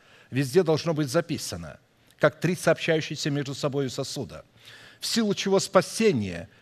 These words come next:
при представлении своей природы в Писании всегда включает в себя два имеющихся вида и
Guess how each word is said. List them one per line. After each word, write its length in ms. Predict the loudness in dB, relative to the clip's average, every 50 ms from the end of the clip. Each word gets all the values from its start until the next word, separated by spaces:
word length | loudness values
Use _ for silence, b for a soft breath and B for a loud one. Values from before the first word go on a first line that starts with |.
| b _
при 160 | 2 2 2
представлении 800 | 2 2 0 0 0 0 2 4 4 4 4 4 2 2 2 2
своей 400 | 0 -2 0 0 2 4 4 2
природы 400 | 2 2 2 2 2 2 2 0
в 60 | -4 -4
Писании 640 | -4 -6 -4 2 2 4 4 4 2 0 -2 -2 B B B B B B
всегда 420 | -4 -2 -2 -2 2 4 4 4
включает 520 | 4 2 -2 -4 -2 2 2 2 2 2
в 40 | 0
себя 440 | -2 -4 0 2 4 4 4 4 b b b b b b b
два 340 | -10 -2 2 4 6 6 6
имеющихся 600 | 4 2 0 0 -2 -2 -4 -6 -6 -2 0 0 0
вида 300 | 0 0 2 2 2 2
и 420 | 2 0 0 2 2 2 0